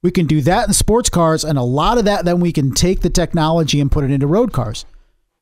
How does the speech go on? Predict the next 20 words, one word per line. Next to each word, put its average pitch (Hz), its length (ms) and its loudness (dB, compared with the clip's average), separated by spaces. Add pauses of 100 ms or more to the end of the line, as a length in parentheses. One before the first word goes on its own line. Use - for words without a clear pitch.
(220)
IndyCar 240 460 2
has 196 180 0
neither. 175 640 0 (640)
They 139 140 -2
don't 185 300 2
have 254 120 2
enough 247 220 2
eyes 220 240 2
on 214 120 2
product 156 360 0
to 156 80 2
make 143 180 0
it, 151 100 -4
make 147 280 0
it - 60 -2
viable 127 440 0
for 131 160 -2
O 123 160 0
E 117 60 0
Ms, 113 340 -2